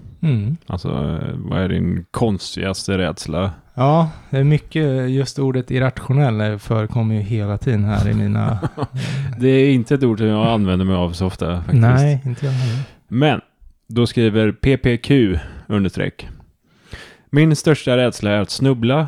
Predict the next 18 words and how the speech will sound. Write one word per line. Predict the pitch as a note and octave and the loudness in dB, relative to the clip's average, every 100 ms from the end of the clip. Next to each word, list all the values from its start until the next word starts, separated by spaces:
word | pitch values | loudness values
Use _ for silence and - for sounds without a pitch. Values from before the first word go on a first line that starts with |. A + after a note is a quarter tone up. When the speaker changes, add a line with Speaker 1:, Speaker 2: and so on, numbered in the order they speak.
| D3 | -2
Speaker 2:
ramla | C3 B2 F#2 F2+ G2 | -2 0 0 0 -2
och | G2 G2 - - | -2 -6 -8 -14
träffa | - A#2+ - G2+ | -4 -2 0 0
marken | A2+ G2+ F2 - C3 | 2 0 -2 -4 -2
med | B2+ G#2+ | 0 0
ansiktet | G#2+ - F2+ - A2 | 0 -2 -8 -6 -8
först. | - D3+ - - - - - - _ _ - | -4 -4 -4 -10 -16 -16 -20 -20 _ _ -8
Eh, | F2+ F2+ F2 | -4 -2 -2
inte | A#2 B2 | -2 0
bara | C3+ B2+ | 0 2
det, | C#3+ D#3 F#2+ _ _ - | 2 0 -2 _ _ -8
utan | G2 G2 G2 | -4 -2 -2
att | G2+ - - - _ _ _ - | -4 -6 -12 -20 _ _ _ -10
träffa | - B2+ - B2+ | -4 -4 -2 -2
marken | C3+ G2+ F2+ G#2+ | 0 0 -2 -2
med | A2 F#2 | 0 0
ansiktet | G2 F2+ F#2+ - G2 - | -2 -2 -6 -4 -6 -4
med | G#2 G2 F2 | -2 -2 -2